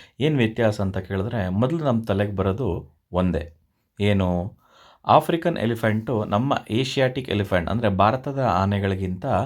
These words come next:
ಎತ್ತರವಾಗಿ ಮತ್ತು ದಷ್ಟಪುಷ್ಟವಾಗಿ ಇರುತ್ತೆ ಅಂತ, ಕಿವಿ ದೊಡ್ಡದಾಗಿರುತ್ತೆ ಅಂತ ನಮ್ಮ ತಲೆಗೆ ಬರುತ್ತೆ. ಆಮೇಲೆ ಇನ್ನೊಂದು ಮುಖ್ಯವಾಗಿ ಕಾರಣ ಅಂದ್ರೆ, ಆ, ಆಫ್ರಿಕನ್ ಎಲಿಫೆಂಟಲ್ಲಿ ಮೇಲ್ ಮತ್ತೆ ಫೀಮೇಲ್, ಅಂದ್ರೆ ಗಂಡು ಹೆಣ್ಣು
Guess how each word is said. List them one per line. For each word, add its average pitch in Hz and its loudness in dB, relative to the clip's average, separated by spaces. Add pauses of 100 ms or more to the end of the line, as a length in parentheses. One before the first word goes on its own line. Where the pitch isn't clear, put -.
(320)
ಎತ್ತರವಾಗಿ 101 2
ಮತ್ತು 92 -6
ದಷ್ಟಪುಷ್ಟವಾಗಿ 98 -4
ಇರುತ್ತೆ 80 -2
ಅಂತ, 76 -6 (420)
ಕಿವಿ 113 2
ದೊಡ್ಡದಾಗಿರುತ್ತೆ 87 0 (140)
ಅಂತ 92 -10 (340)
ನಮ್ಮ 110 0
ತಲೆಗೆ 87 0
ಬರುತ್ತೆ. 76 -8
ಆಮೇಲೆ 139 -2 (480)
ಇನ್ನೊಂದು 151 2
ಮುಖ್ಯವಾಗಿ 120 0
ಕಾರಣ 101 0
ಅಂದ್ರೆ, 101 -4 (420)
ಆ, - 0 (340)
ಆಫ್ರಿಕನ್ 143 0
ಎಲಿಫೆಂಟಲ್ಲಿ 101 -4
ಮೇಲ್ 151 0
ಮತ್ತೆ 117 0
ಫೀಮೇಲ್, 90 0
ಅಂದ್ರೆ 127 0
ಗಂಡು 127 0
ಹೆಣ್ಣು 90 0